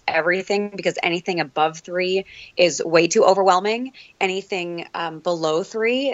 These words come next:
might, um, show a little bit lack of depth. We always ru-, we always talk in rule of three for just about everything. So make that call to action clear and not more than three things.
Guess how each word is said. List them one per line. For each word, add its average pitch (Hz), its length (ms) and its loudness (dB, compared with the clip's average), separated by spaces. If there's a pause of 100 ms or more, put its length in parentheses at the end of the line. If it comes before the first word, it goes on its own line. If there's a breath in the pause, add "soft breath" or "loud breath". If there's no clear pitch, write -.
might, 165 520 -6 (420 loud breath)
um, 165 460 2
show 175 280 4
a 170 40 4
little 165 220 -2
bit 165 200 -4
lack 165 280 -4
of 151 200 -12
depth. 175 420 -4
We 185 140 2
always 175 220 2
ru-, 170 200 -6
we 170 160 -8
always 160 200 -6
talk 147 240 -6
in 160 160 -10
rule 165 180 -2
of 160 100 -4
three 165 260 -4
for 143 340 -8
just 139 240 -4
about 135 160 -6
everything. 185 440 -4 (320 loud breath)
So 214 440 6 (100)
make 214 340 -2
that 254 160 2
call 208 220 -2
to - 140 -4
action 175 340 -6
clear 175 360 -4
and 165 280 -8
not 165 220 -6
more 170 240 -6
than 156 180 -14
three 147 300 -16
things. - 680 -16